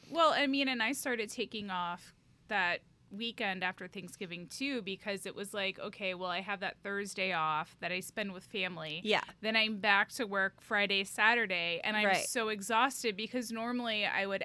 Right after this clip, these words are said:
Speaker 1: add a day in before Thanksgiving so
Speaker 2: To
Speaker 1: that
Speaker 2: get
Speaker 1: I
Speaker 2: everybody
Speaker 1: get
Speaker 2: in.
Speaker 1: everybody in.
Speaker 2: Yeah.
Speaker 1: And then I'm exhausted, and then it's like,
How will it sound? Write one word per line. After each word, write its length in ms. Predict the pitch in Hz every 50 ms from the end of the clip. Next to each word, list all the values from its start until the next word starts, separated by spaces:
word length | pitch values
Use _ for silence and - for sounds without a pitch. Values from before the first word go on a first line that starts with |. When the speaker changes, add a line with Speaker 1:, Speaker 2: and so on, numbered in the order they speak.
| - - -
Speaker 1:
add 340 | 202 190 196 208 214 214 214
a 100 | 208 196
day 420 | 185 - 196 185 190 190 180 - -
in 460 | 202 208 220 214 208 196 190 190 185
before 560 | 185 220 220 214 - - - 214 208 220 247
Thanksgiving 800 | 254 - 220 196 208 196 - - - 185 170 170 180 185 190 214
so 160 | - - 233
Speaker 2:
To 60 | 220 196
Speaker 1:
that 60 | 202
Speaker 2:
get 120 | 196 190
Speaker 1:
I 40 | 190
Speaker 2:
everybody 400 | 196 180 175 196 196 175 170 170
Speaker 1:
get 80 | 196 202
Speaker 2:
in. 40 | -
Speaker 1:
everybody 480 | - 208 214 180 202 190 185 185 - -
in. 240 | 185 196 190 185 208
Speaker 2:
Yeah. 220 | 220 175 - - - - - - - - - -
Speaker 1:
And 160 | 254 247 254
then 100 | 262 262
I'm 300 | 254 - 226 226 240 269
exhausted, 800 | 302 269 226 233 202 190 190 196 - - - 190 185 190 202 -
and 240 | - 220 214 214 202
then 100 | 214 220
it's 220 | 233 233 254 -
like, 440 | 247 214 202 202 202 196 - - -